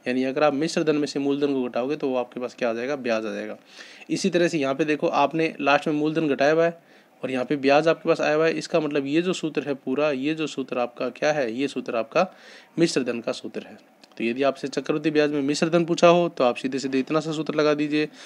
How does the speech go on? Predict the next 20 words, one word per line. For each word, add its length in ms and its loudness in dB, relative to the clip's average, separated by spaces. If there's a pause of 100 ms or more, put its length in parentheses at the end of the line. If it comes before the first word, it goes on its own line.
(240)
अगर 160 4
आपसे 220 4
ब्याज 280 8
पूछा 240 2
हो 120 4
तो 120 2
आगे 160 0
माइनस 300 -2
मूलधन 280 0
और 220 0
कर 120 -4
दीजिए 300 -2
और 120 0
इस 120 -8
तरह 140 -4
से 100 -6
आप 160 -4
इनको 280 -2
दोनों 240 -6
को 180 0